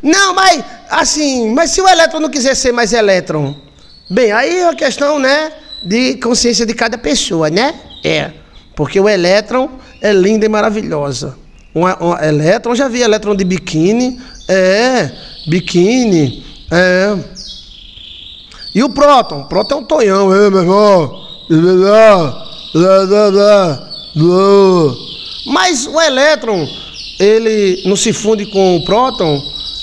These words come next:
e se torna um nêutron? Mas o nêutron não é nêutron. Não. O nêutron é a mistura dos dois.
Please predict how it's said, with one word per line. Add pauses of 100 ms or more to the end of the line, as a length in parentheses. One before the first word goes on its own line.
(100)
e
se
torna
um
nêutron? (480)
Mas
o
nêutron
não
é
nêutron. (1300)
Não. (640)
O
nêutron
é
a
mistura
dos
dois.